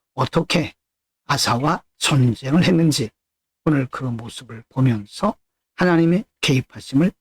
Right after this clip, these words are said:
배울 수 있기를 바랍니다. 십사 장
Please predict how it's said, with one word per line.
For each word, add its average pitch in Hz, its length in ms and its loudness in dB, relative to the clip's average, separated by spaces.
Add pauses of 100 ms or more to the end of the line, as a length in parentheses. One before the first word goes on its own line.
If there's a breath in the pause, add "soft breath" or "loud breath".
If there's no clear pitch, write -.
(160)
배울 120 240 0
수 - 160 -14
있기를 139 280 -6
바랍니다. 113 600 -6 (1700)
십사 160 1000 -2
장 175 600 2